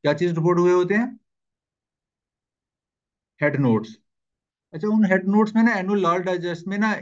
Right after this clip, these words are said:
एक list आती है कि कौन कौन सी जजमेंट जो है ना इस साल जो है ना overruled हो गई हैं और कौन कौन सी जो है ना सेट असाइड हो गई हैं। तो ये आपको एएलडी में से पता चलेगा। कहाँ से पता चलेगा?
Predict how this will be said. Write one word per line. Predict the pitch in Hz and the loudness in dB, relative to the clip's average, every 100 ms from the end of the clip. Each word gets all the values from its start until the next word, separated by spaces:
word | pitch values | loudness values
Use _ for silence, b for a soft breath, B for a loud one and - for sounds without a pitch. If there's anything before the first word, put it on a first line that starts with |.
| - | -6
एक | 165 170 | -6 -2
list | 180 190 175 | 0 0 -2
आती | 120 165 | -6 -2
है | 180 | -2
कि | 185 | -2
कौन | 185 160 175 | -4 -4 -2
कौन | 185 175 | -4 -4
सी | 175 | -4
जजमेंट | 143 127 156 | -6 -4 -4
जो | 160 | -2
है | 170 | -2
ना | 185 | -2
इस | 165 | -4
साल | 156 147 151 | -2 -2 -2
जो | |
है | 160 | -4
ना | 151 175 175 _ _ - | -4 -6 -10 _ _ -10
overruled | 151 156 180 185 | -4 0 2 2
हो | 175 | -2
गई | 180 185 | -2 -4
हैं | |
और | 185 156 | -6 -10
कौन | 160 147 156 | -6 -6 -4
कौन | 156 156 | -2 -4
सी | 165 | -4
जो | 156 | -4
है | 139 | -4
ना | 160 | -4
सेट | 156 120 | -4 -6
असाइड | 113 113 110 | -6 -8 -6
हो | 101 | -8
गई | 101 | -10
हैं। | 104 104 _ _ - | -14 -16 _ _ -4
तो | |
ये | 156 190 | 2 2
आपको | 175 165 202 | 2 2 2
एएलडी | 202 175 185 185 | 4 4 4 2
में | 180 170 | -4 -8
से | 170 | -6
पता | 127 117 | -6 -6
चलेगा। | 117 107 104 | -6 -6 -8
कहाँ | 104 _ _ _ _ - 139 | -14 _ _ _ _ -6 -4
से | 165 | -4
पता | 160 160 | -4 -4
चलेगा? | 170 180 220 | 0 0 0